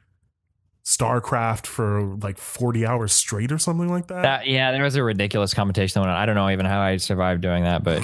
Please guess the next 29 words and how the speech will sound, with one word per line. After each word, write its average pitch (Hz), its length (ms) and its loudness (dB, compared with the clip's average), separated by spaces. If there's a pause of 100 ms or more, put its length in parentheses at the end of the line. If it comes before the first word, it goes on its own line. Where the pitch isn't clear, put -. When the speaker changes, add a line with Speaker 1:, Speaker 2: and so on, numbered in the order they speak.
(100)
Speaker 1:
<laughs> 131 100 -2
Speaker 2:
yeah, 117 240 0
that 117 180 2
was 117 120 -8
just - 160 -6
like 101 160 -2
a, 92 260 0 (500)
that 117 80 0
was 123 120 0
like 127 100 0
a 110 80 0
one-off 98 400 0
conversation 95 640 0
thing. 90 300 2 (160)
Yeah. 95 240 0 (400)
Speaker 1:
Oh, 107 260 -2
okay. 98 280 -8 (340)
So 113 200 0
typically 120 520 0
it's 104 100 -2
about, 107 240 -2
like, 101 180 -6
eight 110 200 -4
or 104 60 -2
nine 104 280 0
do-, 107 180 -4 (200)
hours 110 320 -2
a 104 60 -2
day, 101 500 -2